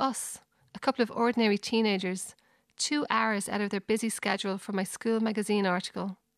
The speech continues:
as if we were well-known journalists with hot press or N M E. A few days after the City of Cultural launch, I received a letter from the Lord Mayor, apologetically explaining that the event wasn't open to the public.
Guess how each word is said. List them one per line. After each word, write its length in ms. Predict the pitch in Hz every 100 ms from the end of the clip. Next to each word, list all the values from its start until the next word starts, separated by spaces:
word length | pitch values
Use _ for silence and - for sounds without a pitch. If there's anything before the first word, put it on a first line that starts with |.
| _ -
as 140 | 226
if 100 | 254
we 100 | 240
were 160 | 214 196
well-known 480 | 214 233 233 226 220
journalists 500 | 208 208 214 214 -
with 120 | 180
hot 260 | - 240
press 360 | - 208 208 -
or 60 | -
N 140 | 196 208
M 140 | 208
E. 260 | 180 185 - _ _ _ _ _ _ _ _ _ _ _ _ _ _ _ _ _ _ _
A 80 | -
few 220 | - 277
days 400 | 277 240 233 240
after 240 | 220 214 214
the 80 | 208
City 280 | - 226
of 120 | 226 -
Cultural 380 | 214 208 220
launch, 440 | 202 185 196 - - _ - - -
I 40 |
received 380 | 240 254 254 233
a 40 |
letter 320 | 233 220 233 180
from 180 | 214
the 60 | 196
Lord 280 | 196 208 214
Mayor, 360 | 196 180 180 - _ _ - - -
apologetically 840 | - - 247 240 240 240 - 247
explaining 640 | 240 - - 196 190 196 196
that 120 | 190
the 100 | 185
event 380 | 180 202 208 -
wasn't 280 | 190 190 -
open 260 | 190 208 196
to 100 | 202
the 60 |
public. 520 | - 185 175 175 -